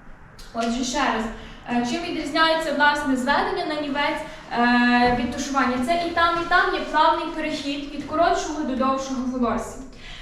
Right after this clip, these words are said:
Але коли ми говоримо про зведення на нівець, то ми можемо починати там, наприклад, від пів сантиметрика довжини і рухатись далі по наростанню. Так? Е, коли ми говоримо про тушування, ми починаємо фактично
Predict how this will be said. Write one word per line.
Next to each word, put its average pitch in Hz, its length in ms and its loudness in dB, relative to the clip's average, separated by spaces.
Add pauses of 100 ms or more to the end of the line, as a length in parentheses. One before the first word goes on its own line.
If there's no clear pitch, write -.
Але 269 300 4
коли 330 380 -2
ми 302 160 -2
говоримо 339 400 0
про 311 200 -6
зведення 254 520 0
на 247 60 0
нівець, 254 520 0
то 277 60 -8
ми 359 120 -2
можемо 330 360 0
починати 311 640 -2
там, 262 160 0
наприклад, 240 420 -4
від 285 260 -6
пів 370 160 -4
сантиметрика 254 920 -2 (260)
довжини 339 480 -6 (540)
і 320 140 -4
рухатись 381 480 -2
далі 262 320 4 (120)
по 277 80 -6
наростанню. 262 720 -2 (220)
Так? 254 220 0 (540)
Е, 269 380 4
коли 359 280 0
ми 392 160 0
говоримо 339 340 0
про 339 140 -4
тушування, 254 840 0 (380)
ми 330 140 0
починаємо 330 680 0 (120)
фактично 330 460 -6